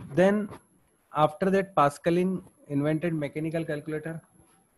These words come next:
Mechanical calculator means something we can perform multiplication, addition. Then <coughs> analytical engine.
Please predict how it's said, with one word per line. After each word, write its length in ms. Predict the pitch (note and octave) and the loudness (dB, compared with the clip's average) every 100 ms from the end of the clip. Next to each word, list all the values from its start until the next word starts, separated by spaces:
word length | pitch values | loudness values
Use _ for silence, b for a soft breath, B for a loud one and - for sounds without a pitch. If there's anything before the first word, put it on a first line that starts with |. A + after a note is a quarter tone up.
| - _ _ - - | -20 _ _ -18 -6
Mechanical 500 | C#3 D3+ D#3+ D#3+ D#3+ | -4 -2 0 2 4
calculator 440 | D#3 D3 D#3 D#3+ | 4 4 2 4
means 240 | D#3+ E3 D#3+ | 4 2 0
something 580 | - D3 C#3+ D#3+ B2+ C#3 | 0 2 4 2 2 -2
we 80 | |
can 240 | C#3+ D#3 D3+ - _ _ - | 2 2 2 -8 _ _ 0
perform 500 | C3+ - D#3 D3 B2 _ _ _ _ _ | 0 4 4 4 -2 _ _ _ _ _
multiplication, 680 | C#3+ C#3 D3+ C#3+ D3+ D3 D3+ | -2 0 -2 0 0 2 2
addition. 520 | C#3 C#3 C3+ C#3+ C3 - _ _ _ _ - _ _ _ _ - _ _ _ _ _ _ | 2 0 0 -2 -2 -12 _ _ _ _ -20 _ _ _ _ -20 _ _ _ _ _ _
Then 360 | B2+ D#3+ E3 E3 - _ _ _ _ _ _ _ _ _ - | 2 4 4 0 -8 _ _ _ _ _ _ _ _ _ -4
<coughs> 760 | - - A#2 - - - - | -4 -6 -14 -16 -20 -20 -12
analytical 500 | C#3 D3 D#3 D#3+ D#3+ | -2 0 2 0 0
engine. 380 | D#3 D3+ D#3 D#3 | 2 0 -2 -4